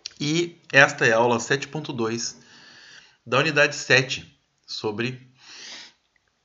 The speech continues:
estequiometria de reações.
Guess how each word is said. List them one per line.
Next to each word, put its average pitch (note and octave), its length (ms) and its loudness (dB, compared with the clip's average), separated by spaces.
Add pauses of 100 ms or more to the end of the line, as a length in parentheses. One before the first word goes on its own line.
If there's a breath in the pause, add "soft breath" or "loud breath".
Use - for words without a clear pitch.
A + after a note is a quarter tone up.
(340)
estequiometria C3 920 -4 (220)
de G2 180 -8
reações. F#2+ 680 -10